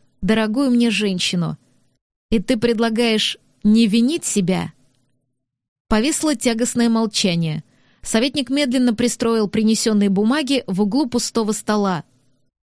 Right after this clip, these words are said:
«Выяснили, что же случилось на карнавале и почему Варвара молчала. Помните убийство в ночь маскарада?»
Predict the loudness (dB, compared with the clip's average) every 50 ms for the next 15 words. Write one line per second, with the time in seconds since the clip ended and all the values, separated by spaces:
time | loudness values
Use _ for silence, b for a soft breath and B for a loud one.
0 | _ _ _ _ -4 0 0 2 2 2 0 0 2 2 2 4 4 2 0 -2
1 | -4 -4 -6 -6 -2 0 0 0 2 0 -2 -2 -2 -2 0 0 0 2 2 0
2 | 2 2 0 0 2 0 2 2 2 2 2 0 0 0 0 0 0 -2 -2 0
3 | 2 2 4 4 2 2 0 0 2 0 0 0 0 0 0 0 0 0 0 -2
4 | -2 0 0 0 0 -2 -2 -4 -8 -14 _ _ _ _ _ _ _ _ _ _
5 | _ -2 0 0 0 -2 -2 0 0 -2 -2 -2 -2 0 2 2 2 2 0 -2
6 | -2 -2 -2 0 2 2 2 2 0 0 0 0 0 0 -2 0 0 0 0 0
7 | -2 -4 -4 -6 -8